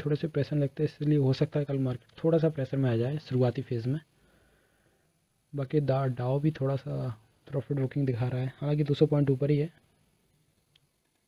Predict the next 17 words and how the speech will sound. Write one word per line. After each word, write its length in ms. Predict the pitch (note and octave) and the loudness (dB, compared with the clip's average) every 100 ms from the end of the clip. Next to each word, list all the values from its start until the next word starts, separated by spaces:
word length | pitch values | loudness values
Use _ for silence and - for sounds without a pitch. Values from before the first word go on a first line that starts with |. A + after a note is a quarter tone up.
| _ _ _ _ | _ _ _ _
एक 200 | G#3 D#3 | -8 -4
स्टॉक 320 | D3+ - D#3 | -4 -4 -6
अपना 200 | D3+ D3+ | -2 -2
अपसाइड 300 | C#3+ - C#3+ | -2 -2 -4
के 120 | C3+ C#3 | -2 -4
लिए 120 | C#3 | -2
रहेगा 320 | C3 B2 C3+ | -2 -2 -4
अपना 440 | C3 C#3 C#3 D3+ D3 - _ | -6 -6 -4 -2 -4 -6 _
भारत 260 | B2 A#2+ A#2 | -2 -2 -2
इलेक्ट्रॉनिक्स। 560 | A2 A2 A2 A2 - - _ _ G3 | -4 -4 -6 -6 -10 -20 _ _ -14
इसने 360 | - F3 F#3+ | -10 -6 -4
आज 160 | F3 E3+ | -2 -2
अच्छा 280 | D3+ - D3+ | -4 -6 -6
सा 100 | D3 | -2
रिबाउंड 340 | C3 B2+ B2+ | -2 -2 -4
किया 200 | - A#2 | -6 -10
है 160 | D3 | -10